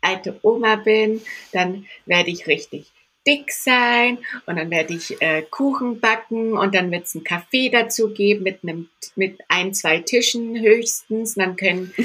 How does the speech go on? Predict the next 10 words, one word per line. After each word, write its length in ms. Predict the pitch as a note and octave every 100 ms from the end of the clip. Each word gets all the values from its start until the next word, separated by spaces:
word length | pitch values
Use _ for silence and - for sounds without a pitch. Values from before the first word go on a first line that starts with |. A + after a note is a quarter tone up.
| - -
kann 160 | G3+ F#3
man 220 | E3+ F3
da 240 | E3+ E3+ - -
<laughs> 100 | -
einfach 380 | F3+ F3 F#3 F#3+
mein 300 | E3+ F3 F3
Gebäck 420 | G3 - C4+ C4+ -
essen 460 | A#3 A#3 A3+ A3
und 280 | F3 F#3 F3+
dann 340 | F3 F3 F3